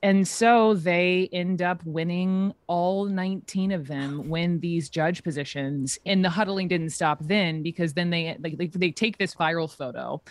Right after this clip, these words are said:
which then gets passed around before they win. And that then is how it, you know, caught my attention sitting from a national news perch. And from that point, like, they huddle from the bench.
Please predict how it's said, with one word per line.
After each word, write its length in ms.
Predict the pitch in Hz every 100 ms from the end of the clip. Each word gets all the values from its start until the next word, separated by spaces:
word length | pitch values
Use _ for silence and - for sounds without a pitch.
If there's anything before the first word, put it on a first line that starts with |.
| - - -
which 180 | 180
then 220 | 175 196 185
gets 180 | 170
passed 340 | - 170 160 170
around 340 | 151 135 139
before 280 | 120 151 143
they 140 | 135
win. 480 | 131 139 127 127 131 139
And 420 | 160 151 147 147 151
that 360 | 156 151 - 147
then 360 | 156 143 143
is 240 | 143 139 -
how 400 | - 156 139 139
it, 140 | 131 - - -
you 120 | 175 160
know, 160 | 139
caught 260 | - 175 -
my 140 | 147
attention 500 | 143 - 139 131 143
sitting 320 | - 147 139
from 160 | 131 147
a 40 |
national 380 | 139 139 - 127
news 300 | 139 139 139
perch. 480 | - 131 127 - -
And 440 | 175 151 135 147 - - - - - _
from 520 | - - - 196 165
that 220 | 160 143 -
point, 420 | 175 156 143 -
like, 160 | 147
they 120 | 151 151
huddle 320 | 180 165 156
from 180 | 160 151
the 60 |
bench. 580 | 147 170 147 120 -